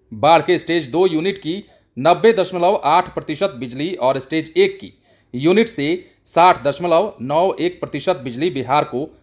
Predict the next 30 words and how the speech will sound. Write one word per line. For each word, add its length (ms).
आवंटित 520
होती 220
है। 200
वर्तमान 420
में 240
एनटीपीसी 480
से 140
बिहार 320
को 320
पाँच 280
हज़ार 260
तीन 220
सौ 160
इकसठ 360
मेगावाट 380
बिजली 260
उपलब्ध 280
कराई 300
जा 120
रही 200
है। 220
लाइन 280
अप 240
टेस्ट 200
सफल 320
रहने 260
पर 360
एनटीपीसी 500
पूर्वी 300
क्षेत्र 380